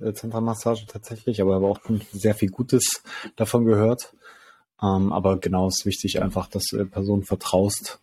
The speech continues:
ne, weil es natürlich eine sehr intime Erfahrung wahrscheinlich auch ist. Und sonst einfach bei, bei neuen Beziehungen, ne,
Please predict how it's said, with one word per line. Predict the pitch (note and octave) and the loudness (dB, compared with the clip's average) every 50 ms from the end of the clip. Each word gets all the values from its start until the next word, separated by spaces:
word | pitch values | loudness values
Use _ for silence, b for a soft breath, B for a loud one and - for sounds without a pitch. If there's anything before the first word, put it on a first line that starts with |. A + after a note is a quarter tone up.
| _ - | _ -6
ne, | G2 G2 G2 F#2+ | -4 -2 -2 0
weil | F#2 F#2 | -2 -2
es | F#2 - - | -2 -4 -8
natürlich | G2 - - F#2+ F2 F#2 | -8 -6 -4 -4 -4 -4
eine | F#2+ F#2+ F#2 F2 | -4 -4 -4 -2
sehr | F#2 F#2 F#2 F#2 F2+ F2+ E2+ B B B B B B B B _ - | 0 0 2 2 2 0 -2 B B B B B B B B _ -4
intime | G#2+ G2 - - G2+ G#2 G2+ | -4 -4 -2 0 0 2 2
Erfahrung | - G2+ - - G#2 G#2 G2 G2 G#2 G2+ G2+ G2 - - - - | 2 -2 -2 0 2 2 4 4 2 2 0 -2 -8 -12 -8 -4
wahrscheinlich | G#2 - - G#2 G2+ G2+ G#2 G2 - | -2 0 2 2 2 2 2 2 2
auch | G#2+ G2 - | 0 0 0
ist. | - A#2+ - - - B B B B B B B B - | -2 -4 -4 -4 -6 B B B B B B B B -2
Und | B2 A2+ A2 G#2 | 2 2 4 4
sonst | A2 A2+ A2+ C3 C3+ - - - - - - - - - - | 6 6 6 6 4 2 -2 -4 -6 -10 -10 -12 -14 -10 -6
einfach | B2+ A#2 A#2 A#2 A#2+ - | -4 -2 0 0 0 0
bei, | - A2 G#2+ G#2 G#2 G#2 G2+ | 2 2 4 4 4 4 2
bei | - - G2+ G#2 | 0 0 0 2
neuen | G#2 G#2+ A2 A#2+ C3 C3+ C3 | 2 2 2 4 4 2 2
Beziehungen, | A#2 G#2+ - - - - B2+ B2+ C3+ C#3+ D3 C#3+ C3 - _ - | 0 -2 -4 -6 -4 0 0 0 0 0 -2 -4 -6 -8 _ -4
ne, | A2 G#2+ A2 A#2 B2 B2+ | -2 0 0 0 -2 -4